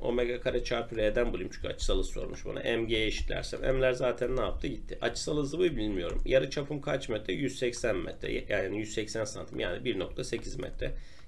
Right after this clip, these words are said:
G yerçekimimiz de kaç arkadaşlar? G'yi de on aldık. Buradan omega kare ne çıkacaktır? On bölü bir nokta sekiz. Bir nokta sekiz, on sekiz bölü on gibi yazarsam ne olacak arkadaşlar? Yüz bölü on sekiz diyebilirim.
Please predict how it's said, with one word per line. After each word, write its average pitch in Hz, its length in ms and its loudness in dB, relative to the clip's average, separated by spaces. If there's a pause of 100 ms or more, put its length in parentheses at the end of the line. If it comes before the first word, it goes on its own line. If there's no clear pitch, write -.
G 131 100 2
yerçekimimiz 151 840 4
de 139 80 0
kaç - 240 -2
arkadaşlar? 101 600 0
G'yi 107 240 2
de - 40 0
on 117 120 4
aldık. 80 260 -2 (560)
Buradan 170 320 4
omega 165 380 2
kare 160 260 2
ne 165 120 2
çıkacaktır? 139 640 -2 (440)
On 165 260 8
bölü 139 200 4
bir 139 140 4
nokta 120 220 0
sekiz. - 320 -6
Bir 147 120 -2
nokta 147 220 -2
sekiz, 139 260 -6
on 143 140 2
sekiz 135 340 -6
bölü 127 140 2
on 131 140 4
gibi 117 160 0
yazarsam 110 520 2
ne 139 80 0
olacak 95 360 0
arkadaşlar? - 480 -2
Yüz 139 400 0
bölü 90 180 0
on 107 220 0
sekiz - 440 -6
diyebilirim. 123 480 2